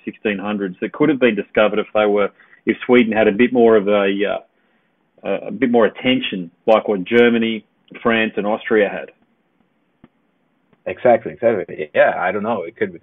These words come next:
Speaker 2: maybe we would have been, would have been as many as them. I don't know. <laughs> Would be
Speaker 1: Yeah.
Speaker 2: fun to know.
Speaker 1: Highly likely. Yeah, hi-, highly likely. You know, and, and, and talking about classical music, I think you guys have done a great job here with the Christmas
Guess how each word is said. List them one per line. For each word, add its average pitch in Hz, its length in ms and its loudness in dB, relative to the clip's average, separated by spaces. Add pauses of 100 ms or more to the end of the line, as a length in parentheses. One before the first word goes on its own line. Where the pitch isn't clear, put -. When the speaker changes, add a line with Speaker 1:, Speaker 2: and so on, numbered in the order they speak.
Speaker 2:
maybe 107 200 -2
we 110 120 -2
would 110 140 -2
have 92 160 -2
been, 98 240 -6 (240)
would 104 120 0
have - 140 -4
been 101 140 -2
as 90 160 -6
many 98 200 -6 (120)
as - 220 -8
them. 92 280 -2 (140)
I 87 100 -8
don't 85 80 -10
know. 85 180 -8 (140)
<laughs> - 760 -4 (200)
Would 104 80 4
be 92 60 0
Speaker 1:
Yeah. 101 180 4
Speaker 2:
fun 107 120 0
to 98 100 -6
know. 98 160 -2
Speaker 1:
Highly 143 240 8
likely. 127 420 4 (220)
Yeah, 110 200 2
hi-, 131 280 4 (160)
highly 143 240 6
likely. 113 580 -4
You 117 80 -12
know, 113 200 -4
and, 113 100 -8
and, 120 180 -6
and 117 220 -8
talking 160 260 0
about 135 240 -2
classical 123 380 -2
music, 113 400 -6
I 110 80 0
think 127 160 -6
you 120 100 -6
guys 120 220 0
have 104 80 -12
done 107 140 -2
a 101 40 -6 (120)
great 117 220 0
job 110 220 -6
here 101 260 -10 (800)
with 113 140 0
the 110 60 -4
Christmas 110 360 -2